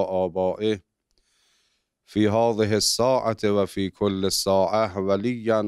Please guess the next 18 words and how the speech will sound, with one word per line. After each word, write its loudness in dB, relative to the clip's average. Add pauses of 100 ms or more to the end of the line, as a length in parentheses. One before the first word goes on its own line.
و 0
حافظا 0
و -2
قائدا 2
و -2
ناصرا 0 (140)
و -2
دلیلا -2
و -6
عینا 0 (1160)
حتی 0
تسکنه 0
ارضک 0
طوعا 2
و -2
تمتعه -2
فیها -2
طویلا. -2